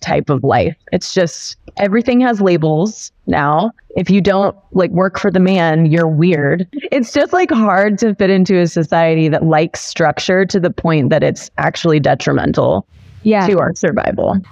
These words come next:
Speaker 2: I feel that. R-, I feel that really harshly. And speaking of names, I had a question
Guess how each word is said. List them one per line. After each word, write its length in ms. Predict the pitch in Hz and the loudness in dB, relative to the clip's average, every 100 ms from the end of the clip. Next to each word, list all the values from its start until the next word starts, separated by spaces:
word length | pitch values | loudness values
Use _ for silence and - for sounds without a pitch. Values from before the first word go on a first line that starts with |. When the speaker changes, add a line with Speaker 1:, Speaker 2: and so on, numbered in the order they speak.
| - | -4
Speaker 2:
I 100 | 240 | -4
feel 320 | 240 233 220 | 0 0 2
that. 380 | 190 196 180 - | 2 2 0 -2
R-, 220 | 143 220 - | -2 0 0
I 120 | 226 | -2
feel 280 | - 233 220 | 0 0 2
that 220 | 190 175 | 2 2
really 280 | 226 233 220 | 2 2 0
harshly. 800 | 214 202 214 - 196 185 190 - | 0 0 -2 0 2 2 0 0
And 200 | 254 240 | 0 0
speaking 440 | - 285 285 392 370 | 0 -4 2 2 2
of 160 | 294 | 2
names, 800 | 220 202 202 226 202 165 185 208 - | 2 4 2 0 0 0 0 -2 -4
I 100 | 233 | -2
had 160 | 302 | -2
a 40 | 254 | -4
question 840 | - 233 262 - - 208 196 208 | -2 -2 -2 -4 -2 0 0 0